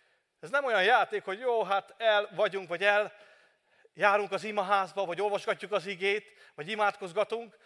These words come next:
hanem élet és halál kérdése. Hogy döntök-e Krisztus mellett? Hogy az ő útján járok-e? Hogy odaszántam az életemet? Ha emlékeznek erre a testvérek, az egyik éves igénk ez volt a római levélből, hogy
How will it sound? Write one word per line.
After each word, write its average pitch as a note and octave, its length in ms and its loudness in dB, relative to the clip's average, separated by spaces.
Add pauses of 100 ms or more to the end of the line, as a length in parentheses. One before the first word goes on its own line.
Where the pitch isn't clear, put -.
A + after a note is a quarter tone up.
(100)
hanem A3+ 200 2
élet C4 300 6
és G#3+ 160 0
halál A3 360 8
kérdése. D#3+ 640 -2 (440)
Hogy F#3+ 120 -4
döntök-e B3 380 6
Krisztus B3 440 -8
mellett? E3 500 4 (440)
Hogy F#3+ 100 -2
az G3+ 120 0
ő D4 140 0
útján B3 380 4
járok-e? F3+ 380 2
Hogy A3+ 140 -4
odaszántam G#3+ 500 0
az F#3 120 2
életemet? F3 600 -2 (2250)
Ha F3 80 -6
emlékeznek F#3 460 -2
erre E3+ 120 4
a D#3+ 80 2
testvérek, F#3 500 -4
az D#3+ 100 -6
egyik F3 280 -6 (180)
éves F#3+ 380 -4
igénk F3 360 -10
ez F#3+ 180 -6
volt E3+ 180 -8
a D3+ 40 -6
római F3 360 -2
levélből, F3 600 -2
hogy D#3+ 260 -10